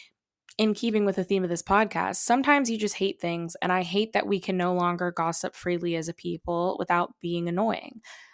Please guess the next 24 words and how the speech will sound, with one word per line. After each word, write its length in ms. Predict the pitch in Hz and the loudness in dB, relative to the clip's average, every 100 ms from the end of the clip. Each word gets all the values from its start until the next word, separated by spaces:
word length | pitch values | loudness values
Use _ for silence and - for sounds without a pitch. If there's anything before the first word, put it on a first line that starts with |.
| - | -4
I 80 | 202 | 0
don't 240 | 240 - | 2 2
think 140 | 226 208 | -2 -2
it's 160 | - | -4
deeper 280 | 226 226 175 | -6 -4 -2
than 180 | 165 160 | -2 -2
that, 200 | 156 - | -2 -2
but 120 | - | -4
to 100 | - | -4
discuss 540 | 269 262 - 302 320 - | -4 -2 2 2 4 2
something 400 | 254 226 208 196 | -2 0 0 2
that 100 | 185 | 2
is 120 | 196 | 0
a 80 | 196 | 0
little 180 | 185 175 | 0 0
deep 320 | 156 170 165 - | 0 -2 -2 -4
and 100 | 180 | 0
also 540 | 185 - 180 170 165 | 0 0 2 2 2
a 60 | 175 | -2
huge 480 | - - 277 202 - | -4 2 2 2 -2
pivot 420 | 147 139 - - - - - | -4 -2 -4 -6 -16 -18 -8
from 280 | - 180 170 | 0 0 2
what 340 | 170 160 160 _ 165 | 0 0 -4 _ -10
this, 580 | 165 165 160 - - | -6 -2 0 2 0